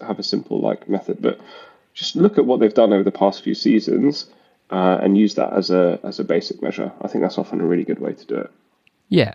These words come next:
Speaker 2: and that information is, is really, um, easily available, and I'm not sure everyone is aware that it is, but if you go to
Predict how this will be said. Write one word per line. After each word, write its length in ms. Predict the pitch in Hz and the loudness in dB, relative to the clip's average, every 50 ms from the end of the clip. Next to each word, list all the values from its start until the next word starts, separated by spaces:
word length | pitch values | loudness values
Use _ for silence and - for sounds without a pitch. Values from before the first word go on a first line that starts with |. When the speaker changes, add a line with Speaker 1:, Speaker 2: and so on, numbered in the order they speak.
| - - | -4 -2
Speaker 2:
and 160 | 143 151 170 | 0 2 2
that 140 | 185 185 - | 2 2 2
information 580 | 180 156 - 165 156 156 143 - - - 135 | 0 0 2 2 4 4 2 2 0 -2 0
is, 380 | 131 131 123 117 - - - - | 2 2 0 0 -2 -6 -8 -8
is 260 | - - 123 110 123 | -4 -2 -2 -2 0
really, 540 | 113 120 127 127 117 120 117 113 107 107 - _ - - - - - - _ _ _ _ _ _ _ _ | 2 2 2 4 4 4 2 2 2 0 -4 _ -18 -20 -20 -20 -20 -20 _ _ _ _ _ _ _ _
um, 480 | - 113 113 107 107 104 98 95 - - _ _ _ _ _ _ _ _ _ 147 | -2 0 0 0 0 -2 -4 -8 -12 -16 _ _ _ _ _ _ _ _ _ 2
easily 340 | 143 135 117 117 110 110 | 2 2 2 2 2 2
available, 680 | 107 104 120 120 120 110 107 - - 92 104 113 117 110 | 4 4 4 2 2 2 0 0 0 0 0 0 -2 -2
and 80 | 110 | -2
I'm 80 | 120 127 | 0 0
not 160 | 135 - 143 | -2 -2 -2
sure 180 | - - 120 110 | 0 2 2 2
everyone 300 | 110 107 110 107 107 107 | 2 2 2 2 2 0
is 120 | 101 - | 0 -2
aware 320 | 107 107 113 113 110 110 | 0 2 4 4 4 4
that 140 | 101 104 98 | 2 2 0
it 140 | 104 98 - | -2 -2 -4
is, 180 | - 80 - - | -4 -6 -6 -6
but 120 | - - | -6 -6
if 100 | 113 - | -2 -2
you 80 | 143 143 | 0 2
go 180 | 151 151 143 | 4 2 2
to 560 | - - - - 131 127 123 120 113 107 - | 2 0 0 2 4 4 4 4 2 0 -2